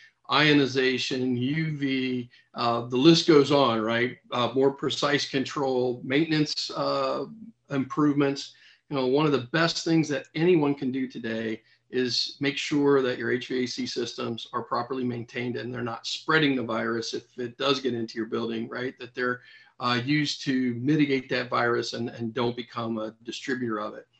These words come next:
Um, so that's, that's o-, oftentimes where we focus, and we, we make this sort of a collaborative process with our customer, talking about the pros and the cons of those different technologies and helping them decide what's the best option for their infrastructure, their business needs, and their staff.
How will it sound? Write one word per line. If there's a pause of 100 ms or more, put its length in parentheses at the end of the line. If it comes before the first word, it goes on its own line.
(340)
Um, (140)
so
that's,
that's (160)
o-,
oftentimes
where
we
focus,
and
we,
we
make
this
sort
of
a
collaborative
process
with
our
customer,
talking
about (400)
the
pros
and
the
cons
of
those
different
technologies
and
helping
them (380)
decide
what's
the
best
option
for
their
infrastructure,
their
business
needs,
and
their
staff.